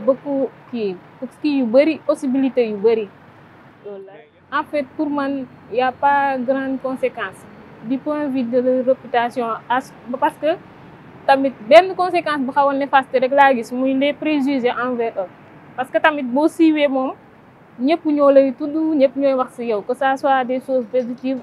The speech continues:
ou négatives, moom da nga koy rencontrer ci kii bi. Waaw, parce que man moom personnellement, je vois que ni loolu noonu,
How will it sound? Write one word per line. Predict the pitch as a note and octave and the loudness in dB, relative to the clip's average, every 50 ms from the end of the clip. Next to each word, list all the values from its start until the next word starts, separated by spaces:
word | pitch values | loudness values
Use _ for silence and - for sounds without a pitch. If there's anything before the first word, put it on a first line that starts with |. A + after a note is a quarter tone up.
| - | -8
ou | A#3 A#3+ | -6 -4
négatives, | A#3+ B3+ B3 B3 A#3+ A#3+ A3+ - A#3 A#3 A#3 G#3+ - | -4 -2 -2 -2 -2 -4 -4 -6 -10 -12 -12 -12 -14
moom | A#3 A3 G#3+ A3+ A3 | -12 -12 -10 -8 -6
da | G#3 A3 | -6 -6
nga | A#3 A3+ | -6 -6
koy | A#3+ A#3 A#3+ A#3+ A3+ | -6 -6 -6 -6 -6
rencontrer | A#3+ A3+ A#3 B3 A#3+ - A#3 A3+ A#3 A3+ G3 F#3+ F#3+ - | -6 -6 -6 -6 -6 -6 -6 -6 -6 -6 -8 -8 -8 -10
ci | A3 A3 - G4+ | -10 -12 -10 -8
kii | - - | -10 -10
bi. | - - - - _ _ - - _ _ _ _ - - - - - - A3+ A#3+ | -10 -12 -20 -20 _ _ -20 -20 _ _ _ _ -20 -20 -20 -20 -18 -8 -4 2
Waaw, | C4 C4+ D4+ D#4+ E4+ F4 E4+ E4+ | 4 4 6 6 4 4 2 4
parce | E4 D#4+ - | 2 0 0
que | - - D4 D4 C#4+ C#4 C4+ | -2 -4 0 0 0 0 -2
man | B3+ C4 C#4 D#4 E4 | -2 -4 -4 -2 -2
moom | D#4+ D#4 C#4+ C#4 C4 | -2 -2 -2 -2 0
personnellement, | - D#4+ D#4+ D#4+ E4 D4+ D4 C#4+ C4 B3+ A3+ G#3 A3+ B3+ - - - - - - - - - - - - - - - - - A3 | 0 0 0 0 -2 -4 -4 -4 -4 -4 -4 -4 -6 -8 -10 -14 -20 -20 -20 -20 -20 -20 -20 -20 -20 -20 -20 -20 -20 -14 -6 -4
je | C4+ | -2
vois | C#4 C#4+ E4+ E4+ E4+ | 4 6 6 6 6
que | D#4+ D#4+ | 4 0
ni | D#4+ C#4+ C#4+ C#4 | -2 -2 -2 0
loolu | C#4 D4+ D#4+ D#4+ D#4 | 2 2 2 2 2
noonu, | D4+ C#4+ C#4 C4 C4 C#4 | 2 2 2 2 2 0